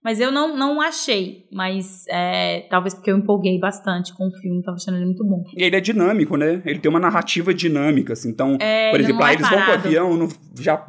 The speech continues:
Speaker 2: mostra entrando no avião, vai, já viaja rápido. Então, tudo vai acontecendo bem, bem rápido ali.
Speaker 1: É, que bom, então. Tava doida pra te perguntar isso.
Speaker 2: <laughs>
Speaker 1: Mas, independente de você amar ou odiar, eu acho que vale a pena ver.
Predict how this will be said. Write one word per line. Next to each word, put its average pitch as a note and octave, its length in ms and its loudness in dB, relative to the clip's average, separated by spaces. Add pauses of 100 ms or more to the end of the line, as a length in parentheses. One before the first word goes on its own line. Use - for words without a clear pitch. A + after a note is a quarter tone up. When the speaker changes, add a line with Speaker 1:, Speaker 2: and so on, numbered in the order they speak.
Speaker 2:
mostra F3+ 460 2
entrando D#3+ 340 2
no F3+ 60 2
avião, D3+ 480 2
vai, D3+ 300 2
já D#3+ 100 4
viaja D3 400 -2
rápido. D3 460 -2 (180)
Então, D3+ 140 0
tudo A3 260 -2
vai G#3+ 80 6
acontecendo G3+ 480 2
bem, E3+ 560 0 (340)
bem E3+ 220 2
rápido C#3 420 0
ali. A#2 340 -4
Speaker 1:
É, F3 220 -4 (100)
que B3+ 120 0
bom, F#3 340 2
então. E3+ 220 -6
Tava F3+ 180 -6
doida G#3+ 240 0
pra C4 100 -4
te B3+ 80 -12
perguntar A3+ 460 0
isso. F3 240 -2
Speaker 2:
<laughs> A2 80 2 (2250)
Speaker 1:
Mas, C#4 380 -2 (120)
independente C#4 680 0
de A#3 100 -4
você A3 580 0
amar G#3 360 0
ou G3 140 0
odiar, G3 460 0
eu G3 80 2
acho G3+ 180 -4
que G#3+ 320 -4 (100)
vale G#3 240 0
a A3+ 80 0
pena G#3+ 300 0
ver. G3 400 -2